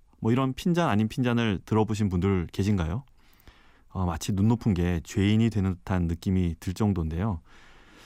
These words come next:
어, 그런데 저는 당신이 눈은, 눈이 높으신 것 그거 자체가 당신이 솔로인 이유는 아니라고 생각합니다. 오히려 당신의 눈높이를 구체적으로 정의하지 못하기 때문이 아닌가라고 생각하는데요.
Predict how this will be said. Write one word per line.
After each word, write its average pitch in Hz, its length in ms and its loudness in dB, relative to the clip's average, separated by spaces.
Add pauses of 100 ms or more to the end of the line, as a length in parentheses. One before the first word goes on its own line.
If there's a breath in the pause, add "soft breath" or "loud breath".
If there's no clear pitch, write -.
(100)
어, 98 180 -2
그런데 123 440 0
저는 117 320 2
당신이 104 540 0
눈은, 120 460 2
눈이 110 240 2
높으신 98 400 -2
것 92 200 -2
그거 104 160 -4
자체가 87 680 -4
당신이 92 320 -2
솔로인 151 400 2
이유는 90 240 2
아니라고 104 320 0
생각합니다. 80 560 -4 (640 loud breath)
오히려 123 340 2
당신의 113 440 0
눈높이를 95 680 0
구체적으로 92 520 -2
정의하지 90 540 0
못하기 107 380 0
때문이 104 300 2
아닌가라고 80 580 -4
생각하는데요. 90 680 -4